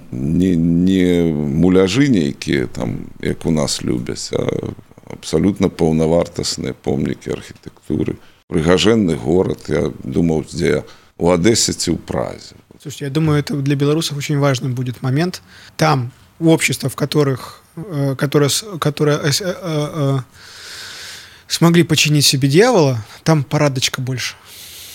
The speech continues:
Speaker 1: Безумоўна. Безумоўна.
Speaker 2: Общество без запряжённого дьявола, там парадка меньше. А где
Speaker 1: З-
Speaker 2: дьявол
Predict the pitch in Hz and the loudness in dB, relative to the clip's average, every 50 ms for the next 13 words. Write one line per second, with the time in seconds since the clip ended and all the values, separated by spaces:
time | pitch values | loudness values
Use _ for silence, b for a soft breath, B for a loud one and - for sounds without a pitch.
0 | B B B B B B 80 76 85 78 82 104 117 131 127 123 110 - - - | B B B B B B 0 2 2 4 4 2 2 2 2 0 -2 -2 -4 -6
1 | - - - - - - - - - - 104 107 107 113 160 185 190 180 156 - | -8 -12 -18 -20 -20 -20 -18 -10 -4 0 0 0 2 2 2 2 2 2 0 0
2 | - 160 160 - - 170 - - 165 156 143 139 165 196 196 180 180 170 - 175 | 0 0 0 0 0 -2 -2 -2 -2 -2 0 2 2 0 2 0 -4 -2 -2 0
3 | 175 160 165 165 160 156 156 156 143 - 156 151 147 143 143 139 139 135 135 - | 0 2 2 2 2 2 0 0 0 0 0 2 2 0 0 0 0 -2 -4 -4
4 | - 160 147 - 147 147 139 - - 151 139 131 120 117 - - - 160 151 139 | -6 -8 -6 -2 -2 -4 -2 -2 -4 -2 -2 -2 -2 -4 -6 -8 -10 -10 -6 -4
5 | 139 147 - 151 143 135 143 147 143 139 139 143 - | -2 0 2 2 2 4 2 2 4 4 0 0 -2